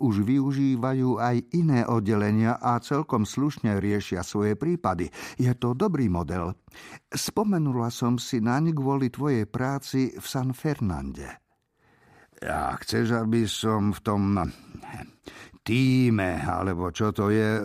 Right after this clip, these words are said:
robil aj ja? Ako rezervista nemôžem. Nezvládnem testy na fyzičku. Kilometer po šesť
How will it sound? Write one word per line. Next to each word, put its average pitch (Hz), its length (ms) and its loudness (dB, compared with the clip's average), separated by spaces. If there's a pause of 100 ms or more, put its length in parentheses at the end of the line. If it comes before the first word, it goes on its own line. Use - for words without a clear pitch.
(160)
robil 101 320 0
aj 98 200 2 (120)
ja? 117 400 0 (880)
Ako 87 400 -2
rezervista 87 640 -2
nemôžem. 87 880 0
Nezvládnem 123 960 2
testy 120 400 0
na 123 160 0
fyzičku. 113 800 0 (320)
Kilometer 151 720 2
po 143 160 0
šesť 117 340 0